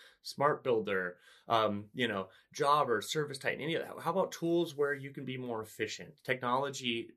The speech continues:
platforms. I hate this. "Well, we don't really know computers." This is twenty twenty-one.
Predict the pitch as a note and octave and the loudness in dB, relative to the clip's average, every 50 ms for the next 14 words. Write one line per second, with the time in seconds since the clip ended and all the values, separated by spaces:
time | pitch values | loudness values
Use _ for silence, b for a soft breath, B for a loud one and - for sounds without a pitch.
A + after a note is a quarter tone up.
0 | _ _ - A#2+ A2 G#2+ G#2 G2+ - G2+ F#2 F2 E2 - - - - C3 B2+ B2+ | _ _ 0 2 4 4 2 2 -2 -6 -6 -6 -8 -10 -8 -4 -4 -4 -4 -4
1 | A#2 - - B2 A#2+ A#2 A#2 C3 C#3 C3 B2 A#2+ A#2 A#2 B2 B2+ B2 A#2 A2+ A#2 | -6 -4 0 2 2 4 4 4 2 2 2 0 -2 -4 -6 -6 -6 -6 -6 -4
2 | A#2 A#2 A#2 B2 A#2+ - A2 G2 G2 G2+ F#2+ F2+ E2 D#2 - - D#3+ E3 - F#3+ | -4 -4 -4 -4 -6 -8 -8 -8 -8 -8 -8 -8 -8 -8 -6 -4 -2 -2 -2 -2
3 | E3+ - - - C3+ B2 B2 B2 B2 A2+ A2 - A2 G2 F#2+ F#2 F#2+ - E2+ E2 | -2 -4 -4 -2 0 0 0 -2 -4 -10 -10 -8 -6 -6 -6 -8 -10 -12 -10 -10
4 | - - - - - | -10 -12 -14 -18 -20